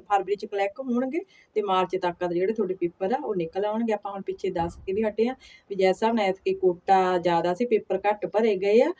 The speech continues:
ਤੇ ਵੀ ਉਹ ਪੂਰੇ ਪੂਰੇ ਜੇ ਤੁਹਾਡੇ ਸਹੀ ਉਹਨੇ ਪੇਪਰ ਭਰੇ ਆ, ਸਹੀ ਸਾਰੇ ਡਾਕੂਮੈਂਟ ਲਾਏ ਆ,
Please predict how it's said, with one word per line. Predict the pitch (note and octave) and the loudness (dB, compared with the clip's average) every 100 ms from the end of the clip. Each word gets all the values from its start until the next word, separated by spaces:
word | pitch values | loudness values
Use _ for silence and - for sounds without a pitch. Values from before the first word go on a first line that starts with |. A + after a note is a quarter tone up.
| - - _ - | -12 -20 _ 0
ਤੇ | F#3+ F#3 | 4 4
ਵੀ | F3 F3+ F3 | 6 4 4
ਉਹ | - G3 F#3+ F3 - | 4 2 2 -2 0
ਪੂਰੇ | G3+ A3 | 4 4
ਪੂਰੇ | A#3 G#3+ | 4 0
ਜੇ | G3+ | 0
ਤੁਹਾਡੇ | G3+ G3+ G#3 | -2 -6 -2
ਸਹੀ | F#3 G3 B3 | 2 2 2
ਉਹਨੇ | A#3+ A#3+ | 2 2
ਪੇਪਰ | A3+ F#3+ F#3 | 0 -2 -4
ਭਰੇ | F3 A3 G3 | -2 0 0
ਆ, | |
ਸਹੀ | F#3+ F3+ A3 | 0 -2 0
ਸਾਰੇ | G#3 G#3 | 0 0
ਡਾਕੂਮੈਂਟ | G3+ F3+ F3 F3 F3 F3 | 0 -2 -2 -4 -4 -4
ਲਾਏ | E3+ E3 | -2 0
ਆ, | F#3+ | 0